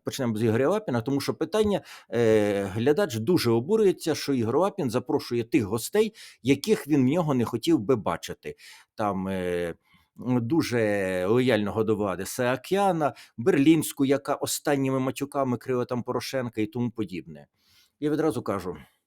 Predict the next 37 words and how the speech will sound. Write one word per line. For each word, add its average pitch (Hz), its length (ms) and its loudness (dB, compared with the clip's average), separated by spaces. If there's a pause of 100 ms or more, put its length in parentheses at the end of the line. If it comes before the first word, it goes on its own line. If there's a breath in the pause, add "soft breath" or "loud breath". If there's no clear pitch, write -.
(680 soft breath)
я 127 520 -2
не 131 160 -4
допускаю, 104 500 -4
що - 120 -8
хтось 110 240 -2
з 98 40 -10
моїх 101 180 -6
друзів-колег 110 760 -2 (260 loud breath)
може 117 240 0
мені 110 220 0
тикати 110 400 -2
пальцем 127 460 -4
і 92 40 -4
вказувати, 104 580 -4
що - 220 -2
я 131 140 2
маю 107 280 -2
в - 60 -6
себе 110 320 -4
записувати. 80 760 -12 (380)
Це 165 140 0
є 185 80 4
моє 139 240 -2
право. 78 440 -6 (320 soft breath)
І 143 160 6
право 123 680 0 (220 loud breath)
будь-кого 131 400 2
з 107 60 0
моїх 120 280 -2
колег 151 420 0 (220 soft breath)
запрошувати 120 600 -2
тих, 156 200 -4
кого 117 160 -2
вони 117 200 -2
вважають 110 460 0
за 107 120 -4
потрібне. 82 640 -10